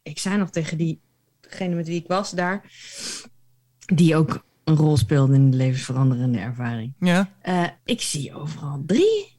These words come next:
Speaker 1: Ik zie overal drie. Ehm, nou ja, in ieder geval, sinds mijn drieëndertigste is mijn lievelingsgetal drie. En kies ik ook altijd eindgetal drie. Daarvoor was het altijd vier.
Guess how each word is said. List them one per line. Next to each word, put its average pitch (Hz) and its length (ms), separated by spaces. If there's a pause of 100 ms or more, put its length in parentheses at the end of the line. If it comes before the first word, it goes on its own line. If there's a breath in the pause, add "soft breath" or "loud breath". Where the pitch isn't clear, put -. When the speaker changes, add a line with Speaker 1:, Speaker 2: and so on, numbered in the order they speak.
Speaker 1:
Ik - 100
zie 185 200
overal 311 380
drie. 165 340 (280)
Ehm, 165 600 (340)
nou 170 180
ja, 117 120
in 208 120
ieder 233 180
geval, 202 560 (140)
sinds 240 460
mijn 196 260
drieëndertigste 226 1040 (160)
is - 440 (160)
mijn 185 420 (120)
lievelingsgetal 175 760
drie. 233 400 (200 loud breath)
En 185 120
kies 208 200
ik 190 80
ook 180 120
altijd 185 240
eindgetal 185 500
drie. 233 500
Daarvoor 220 340
was 220 180
het - 100
altijd 175 160
vier. - 460